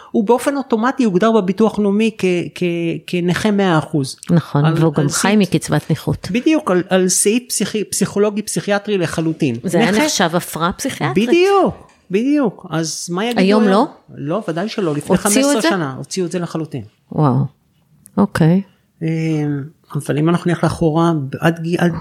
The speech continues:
Speaker 1: אלף תשע מאות חמישים ואחת באנגליה בכלל היו מוצאים להורג ההומואים.
Speaker 2: כן.
Speaker 1: עד, אה, אלף תשע מאות עשרים וחמש או עשרים ושמונה, אם אני לא טועה, נשים באנגליה אסור היה להם להחזיק נדל"ן בכלל.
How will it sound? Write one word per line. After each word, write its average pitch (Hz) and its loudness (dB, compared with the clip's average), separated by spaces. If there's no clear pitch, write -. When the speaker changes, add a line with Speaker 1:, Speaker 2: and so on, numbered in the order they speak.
Speaker 1:
אלף 185 2
תשע 190 0
מאות 190 0
חמישים 180 2
ואחת 175 0
באנגליה 170 0
בכלל 175 0
היו 175 4
מוצאים 175 2
להורג 170 2
ההומואים. 175 2
Speaker 2:
כן. 156 2
Speaker 1:
עד, 160 -2
אה, 175 2
אלף 185 4
תשע 185 0
מאות 185 0
עשרים 196 0
וחמש 185 0
או 160 2
עשרים 185 2
ושמונה, 190 0
אם 185 0
אני 180 2
לא 180 4
טועה, 175 2
נשים 180 0
באנגליה 170 2
אסור 175 0
היה 170 2
להם 175 0
להחזיק 165 -2
נדל"ן 226 0
בכלל. 117 -4